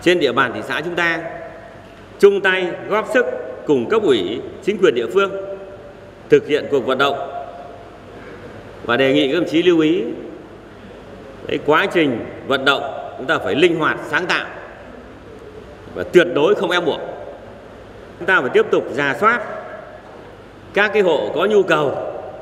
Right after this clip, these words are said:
đảm bảo các cái điều kiện. Đấy, và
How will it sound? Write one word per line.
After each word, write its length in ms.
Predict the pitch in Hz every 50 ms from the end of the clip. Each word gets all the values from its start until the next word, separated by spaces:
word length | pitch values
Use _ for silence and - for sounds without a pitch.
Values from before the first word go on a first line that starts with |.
| - - - - - - - - - - - - - - - -
đảm 220 | 127 135 139 131
bảo 160 | 143 139 -
các 60 | 143 185
cái 60 | 196
điều 120 | 165 131
kiện. 240 | 113 113 135 117 95 - - - - - - - - - - - - - - -
Đấy, 140 | - 147 170
và 300 | 175 170 151 135 127 -